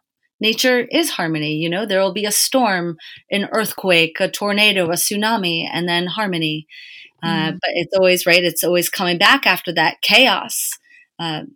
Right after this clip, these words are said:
Speaker 1: to its, its baseline. Uh, and of course, there's certain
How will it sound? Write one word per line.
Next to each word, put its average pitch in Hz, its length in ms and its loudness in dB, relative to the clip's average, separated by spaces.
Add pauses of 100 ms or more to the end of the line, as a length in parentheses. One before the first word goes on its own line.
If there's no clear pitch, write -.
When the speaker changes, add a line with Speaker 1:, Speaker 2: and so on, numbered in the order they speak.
(260)
Speaker 1:
to 196 600 2
its, - 520 -4 (220)
its 175 240 -2
baseline. 175 640 0 (120)
Uh, 160 440 -6
and 165 160 -2
of 165 100 -6
course, 165 280 -6
there's 151 420 -8
certain 156 580 -4